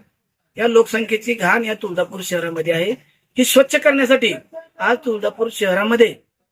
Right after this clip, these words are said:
अ, नगर परिषदेमध्ये तेवढे कर्मचारी नाहीत किंवा तेवढी, अ, आमची टीम नाही. परंतु एक तारखेला आम्ही सर्व विरोधी पक्षाचे, काँग्रेसचे जेवढे आम्ही नगरसेवक होते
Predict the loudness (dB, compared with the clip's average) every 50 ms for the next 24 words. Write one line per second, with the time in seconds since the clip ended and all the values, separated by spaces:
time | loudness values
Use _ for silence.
0 | _ _ _ _ _ _ _ _ _ _ _ _ _ _ _ -20 -16 -12 -10 -10
1 | -8 -6 -6 2 4 4 4 6 6 2 4 4 2 2 2 -2 -2 4 6 6
2 | 6 6 2 0 0 -2 -2 -2 -4 -4 -4 -4 -2 -2 -4 -4 -4 -8 -8 -6
3 | -8 -8 -10 -12 -14 -4 4 4 4 4 4 -2 -6 -10 _ _ _ _ _ _
4 | _ -6 -4 -2 -2 -4 -4 -8 -10 -12 -12 -12 -10 0 0 0 0 0 -4 -4
5 | -4 -4 -6 -8 -10 -14 _ _ _ _ _ 6 6 6 6 4 2 -2 -2 -2
6 | -2 -10 _ _ _ _ _ _ _ 4 4 4 4 0 -2 -2 -2 0 -2 0
7 | 2 2 0 0 -2 -4 -8 -8 -8 -10 -12 -8 -6 -2 0 0 0 -2 -6 -8
8 | -8 -8 -8 -8 -10 -6 -6 -6 -2 0 0 0 0 -2 -6 -4 -4 -6 -8 -4
9 | -4 -4 -4 -4 -6 -2 -2 0 -2 -2 -4 -6 -10 -12 -14 _ _ _ _ -10
10 | -8 -6 -6 -6 0 0 0 2 0 -2 -4 -4 -6 -6 -8